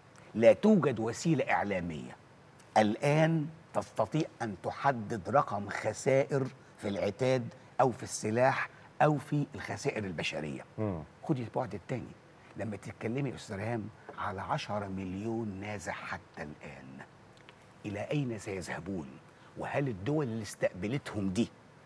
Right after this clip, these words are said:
Speaker 1: هتقوى على استكمال الاستضافة
Speaker 2: مم.
Speaker 1: وتحمل أعبائهم وهي مكبلة،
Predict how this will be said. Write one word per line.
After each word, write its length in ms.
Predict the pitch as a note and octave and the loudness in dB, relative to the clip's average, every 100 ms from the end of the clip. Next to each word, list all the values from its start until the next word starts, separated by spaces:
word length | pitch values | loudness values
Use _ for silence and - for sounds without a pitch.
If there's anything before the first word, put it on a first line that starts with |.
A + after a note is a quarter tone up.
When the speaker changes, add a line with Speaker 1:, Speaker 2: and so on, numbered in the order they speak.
| - | -6
Speaker 1:
هتقوى 920 | F#2+ - - - C#3+ C3+ B2 A2+ F#2 - - - | 2 4 4 2 2 6 6 6 2 -4 -10 -2
على 200 | G2+ G#2 | 0 0
استكمال 640 | - - G2+ A2 C3 C#3+ | -4 -6 -6 -2 0 0
الاستضافة 800 | A2 A2+ - F#2 A#2+ A#2+ - - - - | -2 -4 -8 -2 2 2 0 -8 -12 -8
Speaker 2:
مم. 60 | F#2 | -4
Speaker 1:
وتحمل 540 | E2 - B2 A#2+ A#2 - | -4 -2 -2 -2 -2 -4
أعبائهم 540 | - F2+ C#3 - - - - - | -4 2 0 0 -10 -12 -16 2
وهي 320 | D3 D3+ A#2+ | 4 4 2
مكبلة، 680 | G#2+ A2+ G#2 E2+ D2+ C#3 G2+ | 0 0 -2 0 2 2 2